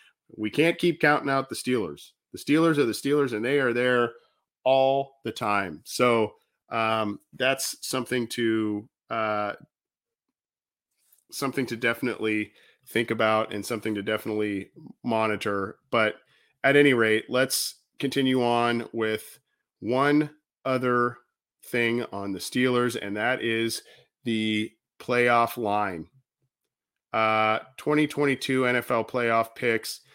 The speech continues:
Um, you can see here, Sportsline has the Chiefs as a big, big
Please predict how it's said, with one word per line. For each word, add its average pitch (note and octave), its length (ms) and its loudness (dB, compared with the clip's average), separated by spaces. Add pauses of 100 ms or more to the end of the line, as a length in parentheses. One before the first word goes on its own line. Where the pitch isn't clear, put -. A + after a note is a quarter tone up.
(220)
Um, A2+ 400 -2
you A#2 140 -4
can A#2 120 -6
see B2 220 -2
here, B2 140 0
Sportsline A2+ 960 0
has G#2+ 520 -2
the G#2 180 -6
Chiefs - 640 -2 (440)
as A2 320 2 (120)
a G#2 360 0 (340)
big, C3 520 6 (440)
big C3+ 500 4